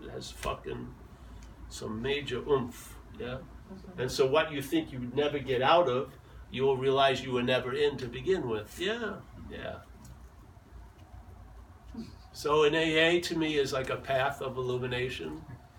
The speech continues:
but non-duality is, illuminates whatever path you're on. So to me,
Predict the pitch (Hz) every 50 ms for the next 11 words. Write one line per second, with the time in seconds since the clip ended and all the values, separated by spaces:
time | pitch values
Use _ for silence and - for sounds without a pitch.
0 | - - - - - - - - - - 127 127 127 123 - 123 123 135 139 135
1 | 127 139 135 131 127 131 135 131 131 127 123 123 117 127 120 123 120 135 123 120
2 | 120 120 120 120 120 120 113 113 113 - - 117 117 117 117 113 110 107 - -
3 | 117 113 110 110 - - 113 107 107 104 107 104 - - - - - - - -
4 | - - - - - - - - - - - - - - - - - - - -
5 | - - - - - - - 120 123 139 143 135 131 131 127 120